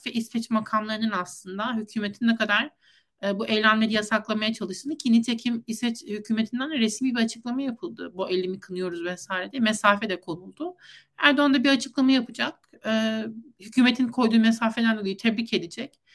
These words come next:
İşte bu deliler vesaire ne yapıyorlarsa bizi ilgilendirmez diyecek. Ve onaylayacak mesela. Ama bu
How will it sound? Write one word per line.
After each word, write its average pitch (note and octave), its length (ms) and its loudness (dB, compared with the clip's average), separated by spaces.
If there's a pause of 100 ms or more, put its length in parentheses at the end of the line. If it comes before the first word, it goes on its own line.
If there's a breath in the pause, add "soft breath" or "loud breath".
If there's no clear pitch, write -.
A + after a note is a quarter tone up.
(400 soft breath)
İşte A3+ 340 -6
bu A#3 340 -4
deliler A#3 420 8
vesaire A3+ 440 2
ne A3+ 40 4
yapıyorlarsa G#3 640 2
bizi G#3 140 -4
ilgilendirmez G3+ 760 0
diyecek. - 480 -10 (640)
Ve - 380 2 (680)
onaylayacak A4+ 600 -4
mesela. G#3 540 4
Ama C#4+ 280 4
bu D#4+ 240 2